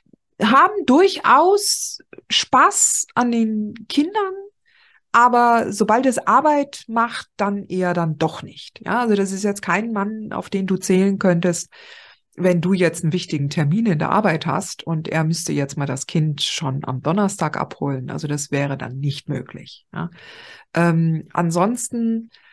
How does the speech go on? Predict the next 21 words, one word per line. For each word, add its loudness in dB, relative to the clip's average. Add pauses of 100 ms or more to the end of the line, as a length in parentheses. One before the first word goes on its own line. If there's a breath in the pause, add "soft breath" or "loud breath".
(240 soft breath)
ähm, 0
zeichnen 0
sich -2
diese 2
Männer 0
eher 0
durch -6
Unverantwortlichkeit 0
aus. -4
Ja, -4
denen -6
ist -8
es -8
eigentlich -8 (300)
wurscht, 0
ob -12
das -8
Kind -2
seinen -6
Mittagsschlaf -2
bekommt -4